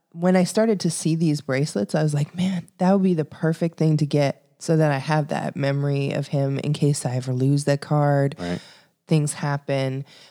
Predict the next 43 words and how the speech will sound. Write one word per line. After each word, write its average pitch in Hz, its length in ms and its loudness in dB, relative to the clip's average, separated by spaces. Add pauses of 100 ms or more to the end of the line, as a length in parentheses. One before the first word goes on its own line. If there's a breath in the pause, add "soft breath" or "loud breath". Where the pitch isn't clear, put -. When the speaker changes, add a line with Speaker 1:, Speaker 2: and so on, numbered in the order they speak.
(100 loud breath)
Speaker 1:
But 156 100 -2
having 165 300 2
something 151 500 0
like 131 240 -4
that 135 320 -6
permanently 139 640 -2
that 131 140 -2
I 131 80 -2
could 131 240 -10
wear 143 540 -2 (600 soft breath)
would 165 120 2
just 160 200 2
be 156 100 4
so 147 440 2
meaningful. 135 520 0
So 143 200 2
if 139 160 -2
you 151 320 2
are 131 200 -8 (140)
with 151 180 2
someone 139 560 2 (400 loud breath)
and 139 160 0
they've 139 220 0
passed 139 500 -2
and 139 120 -4
you're 135 100 -4
able 143 240 -2
to 135 80 0
find 135 400 -2
something 175 400 2
like 196 240 4
that, 202 380 2
that 156 180 2
would 147 140 0
be 147 120 2
an 139 60 2
amazing 135 720 0
gift. 131 540 -4 (240)
Speaker 2:
Yeah, 147 380 -6 (120)
that's, 101 280 -2
that's 110 260 -2
something 120 340 -2
that's 90 160 -6